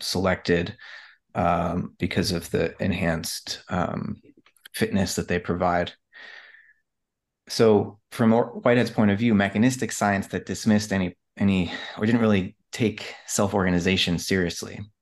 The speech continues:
and was more just, you know, the parts fall into place because of eternal laws. Um, this mechanistic approach to science was based to-, totally on what Aristotle called efficient causes,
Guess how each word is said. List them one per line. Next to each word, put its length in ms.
and 120
was 160
more 160
just, 440
you 120
know, 80
the 80
parts 360
fall 240
into 120
place 580
because 260
of 220
eternal 380
laws. 500
Um, 520
this 200
mechanistic 500
approach 320
to 80
science 840
was 240
based 320
to-, 340
totally 320
on 160
what 120
Aristotle 520
called 260
efficient 420
causes, 600